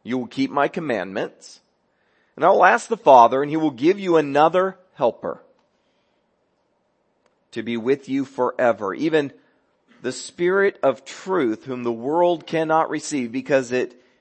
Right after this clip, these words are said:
neither sees him nor knows him. You know him, for he dwells with you and will be with you." You see, some relegate the Holy Spirit as that, that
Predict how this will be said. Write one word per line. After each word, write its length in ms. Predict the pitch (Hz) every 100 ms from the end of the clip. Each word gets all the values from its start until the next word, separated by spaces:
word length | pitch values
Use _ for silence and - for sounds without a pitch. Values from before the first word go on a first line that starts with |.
| _ _
neither 360 | - 131 135 127
sees 500 | - - 165 180 -
him 260 | 180 175 151
nor 180 | 117
knows 360 | 113 123 160 151
him. 280 | 160 156 131
You 580 | 117 175 269 240 127 -
know 320 | 113 110 98
him, 480 | 92 87 90 110 175 _ _ _ _ _ _
for 200 | - 139
he 160 | 139 131
dwells 640 | 117 110 143 175 170 165 131
with 220 | 135 113
you 440 | 107 104 95 104 - _ _ -
and 180 | 117 113
will 100 | 110
be 180 | 127
with 420 | 98 98 120 117 87
you." 220 | 76 - _ _ _ _ _ _ _ _ _ _ _ _ _ _ _ _ -
You 80 | -
see, 260 | 135 165 -
some 380 | - 185 180 -
relegate 600 | 139 151 160 151 147 139
the 100 | 127
Holy 300 | 131 143 139
Spirit 540 | 135 - 147 139 143 -
as 260 | 113 113 104
that, 420 | 113 101 - -
that 340 | 107 - _